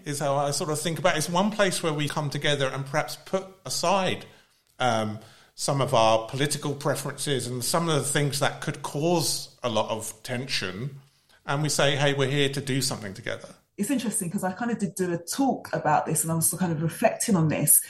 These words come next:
Speaker 2: Like, we have school, right, which is a community. Then we have college, um, and if you go, you know, we have university, and we don't see our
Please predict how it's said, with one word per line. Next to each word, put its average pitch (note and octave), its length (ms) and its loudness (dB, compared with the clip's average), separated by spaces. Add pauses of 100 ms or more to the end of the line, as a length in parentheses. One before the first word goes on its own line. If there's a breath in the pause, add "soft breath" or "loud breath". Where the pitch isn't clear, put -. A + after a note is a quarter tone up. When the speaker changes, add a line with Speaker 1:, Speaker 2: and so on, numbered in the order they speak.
(220 loud breath)
Speaker 2:
Like, E3+ 120 6
we G#3 60 8
have B3 160 8
school, D3+ 520 6
right, C3+ 200 4
which B2+ 200 -10
is D#3+ 100 -6
a D#3+ 40 -6
community. D#3 500 -2
Then F3+ 180 4
we G#3+ 100 8
have F3 380 4 (540 soft breath)
college, C4 840 6 (340)
um, E3+ 680 8
and F#3+ 100 4
if G3 140 0
you F#3+ 80 0
go, F#3 220 8
you F3 480 -2
know, E3 100 0
we E3+ 100 -2
have F3 200 -2
university, E3+ 1000 0
and F3+ 320 0 (320 loud breath)
we C4+ 180 6
don't C4+ 240 4
see G#3 680 4 (400)
our F#3 520 8